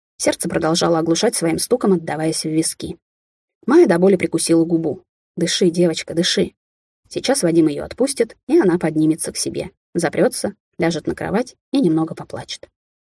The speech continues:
Но её планам не суждено было осуществиться. "Значит, ты решила меня соблазнить, Маюшка,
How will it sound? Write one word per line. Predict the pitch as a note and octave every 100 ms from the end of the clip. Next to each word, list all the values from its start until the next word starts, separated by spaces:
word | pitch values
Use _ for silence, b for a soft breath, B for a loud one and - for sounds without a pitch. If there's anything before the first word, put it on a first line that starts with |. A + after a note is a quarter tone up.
| _
Но | - D4+
её | G4+ C4
планам | E3 F3 B3
не | G3+
суждено | E3+ F3 D3+ E3+
было | G3 D#3
осуществиться. | E3 E3 - F3 - - - F#3+ _ _ _ _ _ _ -
"Значит, | E3+ G3+ - F#3
ты | F3+
решила | F3 G3+ G3+
меня | F3+ F3
соблазнить, | - E3+ E3 F3+ D#4+ G3
Маюшка, | D#3+ A#2+ - -